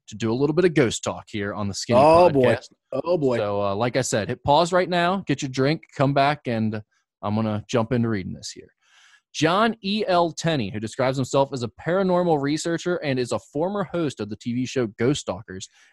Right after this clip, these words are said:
Speaker 1: estimates that he received two to five reports of a haunted house each month in twenty nineteen. Lately, it's been more like five to ten in a week. So, Skinny, I'm gonna read you three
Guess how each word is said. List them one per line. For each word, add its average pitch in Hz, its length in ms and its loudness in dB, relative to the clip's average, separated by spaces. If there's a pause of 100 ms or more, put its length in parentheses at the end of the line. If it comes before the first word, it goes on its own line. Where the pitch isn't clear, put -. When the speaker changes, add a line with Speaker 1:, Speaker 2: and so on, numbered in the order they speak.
Speaker 1:
estimates 156 480 -2
that 147 100 -2
he 135 60 0
received 127 440 -4
two 214 200 -4
to 214 80 -4
five 160 320 2
reports 151 380 -4
of 117 80 -4
a 107 40 0
haunted 135 300 -4
house 127 320 -2
each 180 300 -8
month 143 280 0
in 107 80 -4
twenty 123 240 -4
nineteen. 110 480 -4 (380)
Lately, 180 420 0 (220)
it's 120 160 -6
been 135 260 2
more 123 240 2
like 120 240 -4 (160)
five 151 320 -2
to 170 100 -4
ten 127 440 -2 (140)
in 120 100 -2
a 110 80 0
week. 120 240 -2 (440)
So, 123 120 -4
Skinny, 156 400 -2
I'm 170 200 0
gonna 190 200 -2
read 165 320 -4
you 139 180 -2 (240)
three 202 500 -6